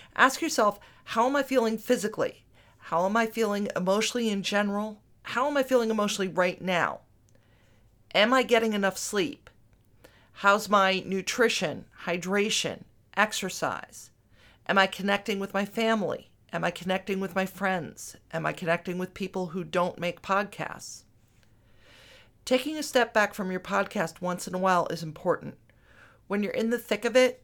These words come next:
you can concentrate so much on details that you don't see your project objectively. When you take some time to concentrate on something else and you come back,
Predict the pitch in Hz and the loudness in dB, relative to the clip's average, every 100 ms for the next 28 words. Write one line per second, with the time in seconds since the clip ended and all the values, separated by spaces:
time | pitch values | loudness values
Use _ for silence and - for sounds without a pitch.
0 | _ 185 196 214 190 214 226 233 - 214 | _ -14 -8 -6 -4 0 0 0 -4 -4
1 | - - 226 240 240 214 180 185 196 202 | -2 0 2 2 0 0 -2 -2 -8 -2
2 | 185 156 - - 175 - 175 - 180 175 | 0 0 -2 -6 -6 -6 -8 -2 4 4
3 | 170 - - - 196 180 170 170 180 170 | 2 -4 -12 -6 -4 -2 -4 -2 0 2
4 | 175 147 - - 147 143 139 - 147 - | 2 0 -2 -8 -6 0 -2 -2 -10 -8
5 | - - _ 208 220 220 220 269 - 254 | -10 -12 _ 2 2 2 0 0 0 -4
6 | 247 233 208 220 208 190 185 220 180 180 | 0 0 -2 -2 0 0 -2 -4 -2 -2
7 | - 175 170 160 170 208 - - - 190 | 0 -2 -2 0 2 0 -2 -10 -4 -4
8 | 185 - 165 160 170 180 220 - | -4 -4 -4 0 2 2 2 -8